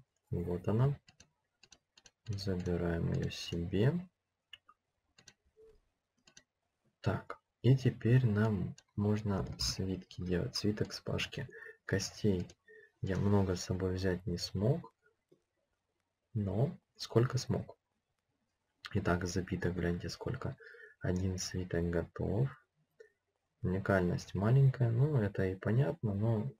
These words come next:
пока что за уникальностью гнаться смысла нет. Вообще желательно, м, знаете, что нужно было сделать, чтобы прокачать алхимию?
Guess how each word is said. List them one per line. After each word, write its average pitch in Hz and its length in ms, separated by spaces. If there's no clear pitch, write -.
пока - 320
что - 240
за 104 140
уникальностью 98 720
гнаться 98 420
смысла 92 460
нет. 98 260
Вообще - 420
желательно, 104 800
м, 101 540
знаете, 104 300
что - 220
нужно 92 320
было 92 300
сделать, 90 380
чтобы - 280
прокачать - 600
алхимию? 110 720